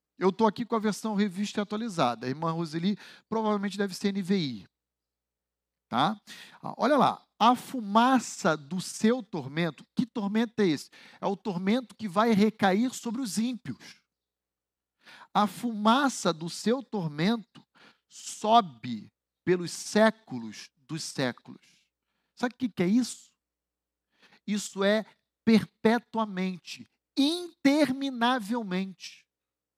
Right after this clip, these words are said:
Ó, isso me arrepia, gente. Se um crente pudesse experimentar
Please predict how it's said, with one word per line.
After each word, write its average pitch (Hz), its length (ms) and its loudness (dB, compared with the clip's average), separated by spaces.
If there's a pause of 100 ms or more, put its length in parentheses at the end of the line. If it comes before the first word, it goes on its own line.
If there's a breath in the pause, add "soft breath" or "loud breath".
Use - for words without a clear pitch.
(2000)
Ó, - 120 -8
isso 226 240 -6
me 254 80 -6
arrepia, 240 640 -2
gente. - 480 -18 (1600 loud breath)
Se - 380 -2
um 349 180 -12 (120)
crente 240 840 -2 (840)
pudesse 196 800 0
experimentar 233 1300 2